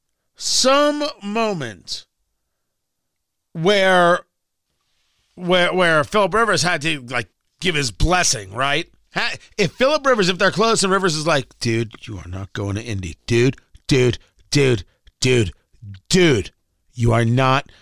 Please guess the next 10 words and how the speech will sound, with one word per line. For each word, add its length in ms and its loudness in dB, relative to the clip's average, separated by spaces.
you 240 2
are 160 4
not, 320 0
stay 380 -2
where 140 2
you 180 2
are, 300 2
shut 380 0
your 80 0
mouth, 340 0